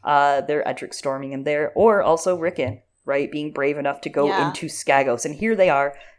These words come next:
Speaker 1: doing the same thing, going through Skagos, and that takes a huge amount of bravery. Most people would not get on a ship to do so.
Speaker 2: And that's interesting with Rickon, because, you know, Rickon is a prince, just as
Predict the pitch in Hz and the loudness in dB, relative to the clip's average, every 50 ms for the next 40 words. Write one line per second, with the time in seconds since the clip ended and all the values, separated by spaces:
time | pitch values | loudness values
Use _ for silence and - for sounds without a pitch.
0 | _ - 175 175 170 165 156 151 - - 156 143 143 - - 147 143 135 131 147 | _ -4 -2 -2 0 0 -2 -4 -4 -6 -6 -6 -6 -8 -8 -6 -6 -4 0 0
1 | 147 139 123 120 - _ - 180 160 196 214 196 190 - - - - 135 123 101 | 0 0 0 -2 -8 _ -14 -6 -4 -2 -2 -2 -4 -6 -10 -4 -2 0 0 0
2 | - 82 73 - - - 165 147 - - - - - - - - - - 285 262 | 0 -2 -4 -4 -6 -6 -6 -6 -6 -6 -8 -8 -8 -8 -12 -14 -12 -8 -6 -6
3 | 208 - - - - - - - - 80 - - - - 82 - 185 - _ _ | -6 -6 -8 -8 -6 -6 -6 -6 -4 -6 -6 -6 -8 -8 -10 -10 -12 -14 _ _
4 | _ _ - 180 190 190 185 - - - 175 - 160 156 160 156 - - 180 175 | _ _ 0 2 2 2 2 -4 -8 -10 -8 -6 -4 -4 -4 -4 -4 -2 0 2
5 | 180 185 180 - - 175 165 147 147 147 - - - 151 - - - - 147 - | 4 4 2 2 0 0 0 0 0 -2 -2 -2 0 0 0 -2 -4 -8 -10 -10
6 | - - - - 62 67 165 - _ _ _ _ _ _ _ _ _ _ - 247 | -10 -10 -10 -8 -8 -8 -8 -10 _ _ _ _ _ _ _ _ _ _ 0 2
7 | 320 320 - 302 320 302 330 330 - 320 277 254 202 190 214 247 - - 170 170 | 2 2 2 -2 -2 -2 -4 -4 -2 -2 -2 -2 -2 -2 -4 -4 -2 -4 -6 -6
8 | 180 180 185 180 - - 202 185 185 180 180 175 - - - - - - - _ | -8 -10 -12 -12 -10 -8 -6 -6 -6 -6 -6 -8 -8 -8 -8 -8 -10 -12 -14 _
9 | _ _ _ _ _ _ _ _ _ _ _ _ 202 196 185 175 190 196 196 - | _ _ _ _ _ _ _ _ _ _ _ _ -8 -8 -4 -2 -2 -2 -2 -2
10 | 214 202 - 185 180 196 - - - 185 180 180 208 - - - - - 190 - | -4 -4 -4 -4 -6 -6 -8 -6 -4 -4 -4 -4 -6 -8 -10 -10 -8 -8 -8 -4
11 | - 202 180 185 175 - | -2 -2 -2 -2 -4 -8